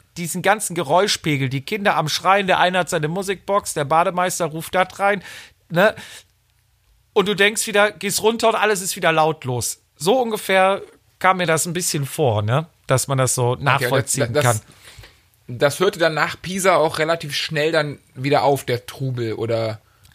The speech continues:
Speaker 1: Ja, das geht echt schnell. Also das ist wirklich, ähm, konzentriert da. Ist natürlich auch eine, eine, ähm, ein Touristenhighlight, ne?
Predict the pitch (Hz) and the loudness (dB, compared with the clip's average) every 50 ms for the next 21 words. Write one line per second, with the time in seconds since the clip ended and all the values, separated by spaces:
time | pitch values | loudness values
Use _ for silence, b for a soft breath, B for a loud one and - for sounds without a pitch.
0 | B B B B B B 131 135 190 262 294 247 - - - 208 208 180 180 240 | B B B B B B -2 0 2 2 2 0 -2 -4 -2 -4 -4 -2 -4 -6
1 | 240 - - - - 247 269 240 185 147 139 127 135 143 139 143 175 - - 208 | -4 0 -2 0 2 2 2 2 2 2 2 0 -2 -4 -4 -4 -4 -4 -4 -4
2 | 208 - 214 - - - - 165 170 170 160 165 165 147 - - - - 190 240 | -6 -4 -4 -2 -2 -2 -2 0 0 0 0 0 -4 -6 -8 -8 -2 0 0 0
3 | 247 - - 175 151 - - - 160 180 240 254 254 - 220 226 226 226 226 226 | 0 0 -2 -2 -2 -4 -6 -4 0 2 2 2 2 2 2 4 6 6 4 4
4 | 226 - - - - 151 - - 170 - - - 165 147 - - 170 - - 143 | 2 -2 -10 -14 -6 -4 -2 0 0 0 0 -2 -2 -2 -2 -2 -2 -2 0 0
5 | 143 143 135 B B B B B B B B B B - 123 127 135 135 131 135 | 0 0 0 B B B B B B B B B B -4 0 0 2 2 2 0
6 | 135 - - 139 131 127 123 120 117 - - - 131 117 - - 127 113 143 196 | -2 -4 -4 -4 -4 -4 -4 -6 -8 -10 -12 -12 -12 -10 -8 -8 -8 -6 -4 -2
7 | 214 - - - 185 196 160 - 156 175 202 220 214 220 220 233 240 233 _ - | -2 -2 -2 -2 -2 -4 0 2 2 2 2 2 2 2 2 2 0 -4 _ -2
8 | 139 147 180 214 208 | 0 2 2 0 0